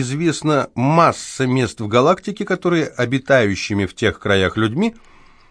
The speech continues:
называются или назывались Землей?» «Но это реальность», возразил Компор.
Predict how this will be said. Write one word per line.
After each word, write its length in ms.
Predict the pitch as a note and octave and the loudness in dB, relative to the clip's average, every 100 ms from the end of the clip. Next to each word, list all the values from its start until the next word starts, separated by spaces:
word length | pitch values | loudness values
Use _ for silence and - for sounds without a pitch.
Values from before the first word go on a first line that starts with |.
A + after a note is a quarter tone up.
| - | 0
называются 800 | C3 G#2 A#2 D#3 G#3 G3 - F3 | 2 2 4 4 4 2 0 -2
или 260 | - C#3 | 0 2
назывались 600 | C#3+ C3+ G#2 A2 D#3+ D3 | 4 4 2 2 2 0
Землей?» 500 | G#2 A2 G#2 D#2+ - - _ _ _ _ _ _ | -2 -2 -2 -2 -8 -20 _ _ _ _ _ _
«Но 220 | F2+ G2 - | -8 -8 -4
это 380 | A#2+ A2+ A2+ A2 | -2 -2 -2 -2
реальность», 720 | A#2 A#2+ B2 B2 G#2 F2+ - | 2 4 4 4 0 -2 -4
возразил 460 | F#2 G2+ F#2+ F#2 E2+ | -4 -2 -2 -4 -6
Компор. 460 | - F2 - D2+ | -4 -4 -4 -10